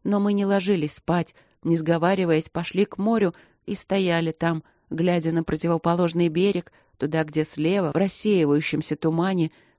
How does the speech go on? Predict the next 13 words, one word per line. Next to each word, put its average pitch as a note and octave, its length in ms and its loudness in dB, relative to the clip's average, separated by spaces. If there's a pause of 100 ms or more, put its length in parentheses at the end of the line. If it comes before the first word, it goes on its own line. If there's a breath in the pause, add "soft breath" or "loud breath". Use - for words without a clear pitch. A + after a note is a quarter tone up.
полыхали D#3 520 2
далекие D#3 640 0
вспышки - 600 -4
артиллерии. C#3 840 -4 (1000)
Напротив F#3 580 0
светил G3 380 2
огнями F#3 440 2
Виндерс, F3+ 680 0
где D3+ 200 2
десятки F#3 600 0
тысяч F#3 520 -4
испуганных F3 580 -2
людей F3+ 400 0